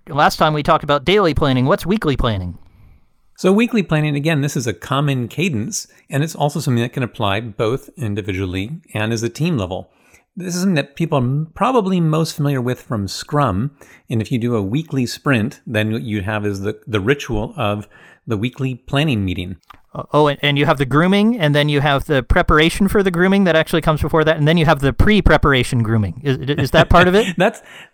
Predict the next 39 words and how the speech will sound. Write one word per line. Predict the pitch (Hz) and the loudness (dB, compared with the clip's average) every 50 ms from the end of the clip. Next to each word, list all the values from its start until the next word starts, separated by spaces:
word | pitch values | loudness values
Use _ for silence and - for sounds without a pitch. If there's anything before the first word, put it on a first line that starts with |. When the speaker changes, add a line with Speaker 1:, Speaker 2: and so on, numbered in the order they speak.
| _ _ - - _ _ - | _ _ -20 -20 _ _ -2
Speaker 2:
that, | 156 170 - - - - - | -2 -2 -2 -2 -6 -6 -4
that's | 180 233 233 - - | -4 -2 -2 -2 0
not | 208 196 196 175 | 0 0 2 0
the | 170 147 | -2 -4
part | - - 165 170 165 | -2 -2 0 0 0
I'm | 160 | 0
gonna | 160 151 139 - | 0 0 -2 -2
focus | - 165 160 160 - - - | -2 -4 -2 -2 -2 -2 0
on, | 196 190 208 185 | 0 0 2 0
and, | 139 131 - - - | 0 -2 -2 -2 -2
and, | 151 156 170 | -4 -2 0
and | 170 135 135 165 156 | -2 -2 -2 -2 -2
what | 139 156 175 160 | -2 -2 -2 -2
you | 156 | -4
described | 147 147 131 - - 160 151 143 | -6 -6 -6 -4 -2 -4 -4 -2
sounded | - 147 135 127 113 - | -4 -2 -2 -2 -4 -4
fairly | - 170 156 156 131 | -6 -8 -4 -4 -2
horrific. | 127 143 127 131 - - 113 92 - - - | -2 0 0 0 0 0 -4 -6 -6 -6 -2
So, | - 156 127 127 | 0 2 2 2
which | 143 - 165 | 2 2 0
is | 131 123 | 0 0
why | 139 139 | 0 0
we're, | 143 147 156 160 - - - | 0 0 -2 -4 -6 -10 -6
this | 190 160 190 | -2 0 0
is | 170 175 | 2 2
not | 208 302 311 302 285 - - | 0 0 0 -4 -6 -8 -4
about | 147 147 139 - - 175 170 170 147 - - | -6 -6 -6 -4 -4 -2 -2 -2 -4 -6 -10
Scrum | - - - 175 185 180 160 | -10 -2 0 2 2 2 2
per | - 139 123 | 0 0 0
se, | - - 104 95 101 107 117 - | 0 -2 -2 0 -2 -4 -4 -4
but | 147 143 | -6 -6
it's | 135 - 151 | -4 -4 -6
about | 127 - 135 135 202 | -4 -2 -4 -4 -2
giving | 120 131 131 151 143 | -4 -2 0 0 0
yourself | 135 127 117 - 143 123 120 - | 0 0 -2 -2 -4 -4 -4 -4
a, | 127 120 - - | -8 -8 -4 -4
a, | 123 110 113 - - | -4 -4 -4 -4 -8
a | 147 | -10
cadence | - - - 175 196 147 117 87 87 - - | -10 -6 -6 -4 -4 -4 -6 -8 -8 -10 -10